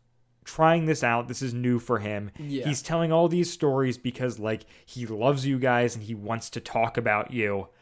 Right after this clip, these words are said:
Speaker 1: Um,
Speaker 2: Well, and he's also awkward and uncomfortable, and if you
Speaker 1: Yep.
Speaker 2: don't know what to say, it's easy to talk about, tell stories that you know, and, uh,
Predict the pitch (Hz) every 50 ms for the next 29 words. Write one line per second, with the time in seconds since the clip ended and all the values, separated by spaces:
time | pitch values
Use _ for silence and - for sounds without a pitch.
0 | _ _ _ _ _ - 117 113 107 101 98 98 95 98 - - - - - _
1 | _ _ _ _ _ _ _ - 269 262 240 233 226 240 247 285 277 269 - 226
2 | 196 175 - - 113 110 127 151 - - - 165 160 160 160 151 135 110 98 101
3 | 104 - - 151 160 156 - - 160 147 135 143 143 143 147 143 131 127 131 170
4 | 208 196 208 214 202 - - 143 135 131 135 139 143 143 147 143 143 - 135 127
5 | - - 123 117 123 127 123 120 120 - - 151 143 123 120 123 127 123 127 127
6 | - 131 110 110 - 123 113 117 110 110 110 - - - - 147 143 131 - -
7 | - 123 117 113 117 117 120 101 123 127 123 117 107 104 113 123 135 - 190